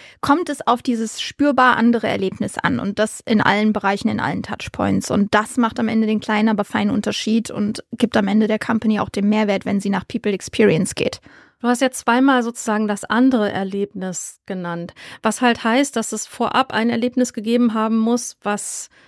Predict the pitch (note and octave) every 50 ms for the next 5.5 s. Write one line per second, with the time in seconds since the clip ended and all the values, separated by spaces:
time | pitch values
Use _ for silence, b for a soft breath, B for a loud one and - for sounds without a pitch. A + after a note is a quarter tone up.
0 | b b - A#3 - A3+ G#3+ G#3+ G#3 G#3+ G#3 G#3 G#3 - - - A3+ A3 G#3 -
1 | - - F#3+ F#3+ A#3 C#4 - - D#4+ D#4 - A3 A#3 - A#3 - - - F#3+ A#3
2 | C4 C#4 D#4 D4+ D#4 D4+ - A#3 - - A3 A#3+ - C#4 B3+ C4 - - A#3 A3+
3 | A3 - - - G#3 G#3+ A3+ - - - - A#3+ A3+ A3 G#3+ _ - A3 A#3+ C4+
4 | - - A3+ G#3 - B3 D4 C4 A#3+ A#3 G#3 G3 - - G3+ G3+ A#3 C4 - A#3+
5 | G3 E3+ E3+ D#3 - F2+ - - - -